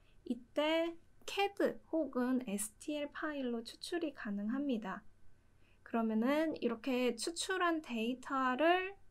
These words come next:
이용해서 나노플루이드 X에서는 그 데이터를 기반으로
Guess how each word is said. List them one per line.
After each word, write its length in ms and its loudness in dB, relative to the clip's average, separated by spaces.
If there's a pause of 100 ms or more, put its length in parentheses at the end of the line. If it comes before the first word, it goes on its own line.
(260)
이용해서 880 0
나노플루이드 760 0
X에서는 1080 0
그 160 -4
데이터를 760 -2
기반으로 880 2